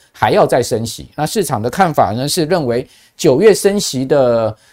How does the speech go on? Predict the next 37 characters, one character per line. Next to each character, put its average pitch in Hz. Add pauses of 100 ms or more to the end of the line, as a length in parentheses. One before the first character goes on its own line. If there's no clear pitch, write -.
呃， 117
码 107
数 180
呢， 131
应 160
该 147
会 151
下 131
降 120
到 123
两 98
码， 104
十 139
一 156
月、 180
十 139
二 143
月 143
各 131
升 123
一 147
码， 120
然 87
后 101
所 151
以 135
总 117
共 143
还 123
有 139
这 120
个 104
四 151
码 90
的 85
空 131
间。 143